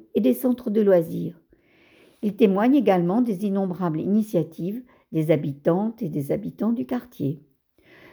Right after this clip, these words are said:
Le Petit Valentin, journal de l'association des habitants des Longchamps, un bimestriel diffusé sur l'ensemble du quartier.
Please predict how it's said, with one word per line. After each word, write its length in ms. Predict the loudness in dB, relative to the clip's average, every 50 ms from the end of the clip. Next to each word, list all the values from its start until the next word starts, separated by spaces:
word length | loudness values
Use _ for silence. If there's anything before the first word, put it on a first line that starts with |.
| -8 _
Le 160 | 4 6 6
Petit 480 | 6 4 0 -2 -2 -2 -2 -4 0 4
Valentin, 840 | 4 6 6 4 2 0 -2 -4 -4 -2 0 0 0 -2 -4 -6 -8 -14 _ _
journal 420 | -6 -2 0 2 4 4 4 4 4
de 60 | 2
l'association 720 | 2 2 0 -4 -8 -8 -2 -2 -2 -2 -2 -2 -2 -2
des 220 | 0 -2 0 0
habitants 420 | 0 0 0 -6 -6 -4 -2 -2 0
des 140 | 0 0
Longchamps, 640 | 0 2 0 0 -2 -2 -6 -6 -4 -4 -4 -4 -8 -16 _ _ _ _ _ _ _ _ _ _ _ _ _ 2
un 120 | 2 2
bimestriel 1080 | 4 4 4 4 4 4 4 2 -2 -8 -8 -6 -2 0 0 0 0 0 0 -2 -4 -6
diffusé 460 | -8 -10 -10 -8 -6 -4 -4 -4 -4
sur 180 | -4 -6 -4
l'ensemble 420 | -4 -2 -4 -4 -4 -4 -4 -2 -2
du 100 | -4 -4
quartier. 580 | -6 -6 -8 -8 _ _ -14 -14 -14 -14 -14